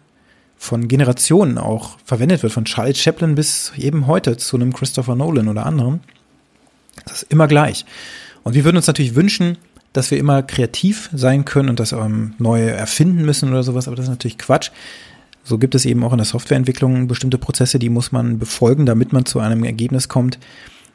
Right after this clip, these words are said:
Und auch wenn man mit dem Werkzeug am Ende einen, einen Hammer schwingt sozusagen, damit man,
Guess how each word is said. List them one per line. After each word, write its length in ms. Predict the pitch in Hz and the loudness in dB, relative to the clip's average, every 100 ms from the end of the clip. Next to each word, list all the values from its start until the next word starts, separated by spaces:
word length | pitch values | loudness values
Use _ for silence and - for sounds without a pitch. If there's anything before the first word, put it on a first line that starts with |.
| _ | _
Und 200 | 113 - | -6 -2
auch 200 | 117 113 | -4 0
wenn 100 | 117 | 2
man 160 | 117 113 | 4 2
mit 380 | 120 - - | 0 -6 -4
dem 280 | 110 110 110 | 0 2 2
Werkzeug 520 | 120 143 - - 120 | 2 0 0 0 2
am 100 | 117 | 0
Ende 500 | 117 120 117 113 113 | 0 0 2 2 0
einen, 320 | - 107 113 110 | -2 -2 -4 -6
einen 300 | 113 113 110 | -8 -4 2
Hammer 220 | 139 131 | 4 4
schwingt 400 | - 131 139 131 | 2 2 2 2
sozusagen, 840 | 120 120 113 117 117 113 110 110 - | -2 0 -2 0 0 -2 -2 -4 -4
damit 320 | 113 113 - | -2 -2 -2
man, 400 | 113 110 113 | 0 0 -2